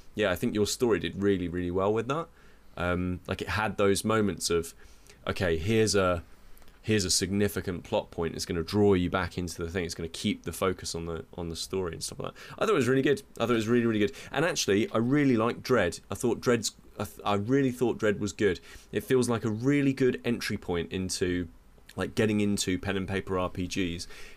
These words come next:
doing away with that, as you say, Chris, like, this mis-, this misconception about what pen and paper R P Gs are, making it much more accessible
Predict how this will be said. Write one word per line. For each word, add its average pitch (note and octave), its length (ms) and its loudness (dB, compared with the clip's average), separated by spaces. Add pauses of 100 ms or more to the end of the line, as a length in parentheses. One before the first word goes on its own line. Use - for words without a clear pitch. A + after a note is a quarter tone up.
(160)
doing B2+ 320 4
away A2+ 320 4
with G2 220 0
that, F#2 260 0 (720)
as A2 80 0
you F#2+ 60 -2
say, G#2+ 240 2
Chris, - 280 -4
like, F2+ 300 -2
this G2 180 -4
mis-, G#2+ 540 2
this G#2 200 0
misconception G#2 720 0
about F2+ 280 0
what F#2+ 200 2
pen G2 140 -2
and F2 100 -4
paper F#2 280 -2
R F2+ 80 2
P F2+ 160 -6
Gs E2+ 320 -2
are, E2 320 -2
making G2 280 -2
it F#2 40 -2
much G#2 200 -2
more F2+ 160 -2
accessible E2 720 -4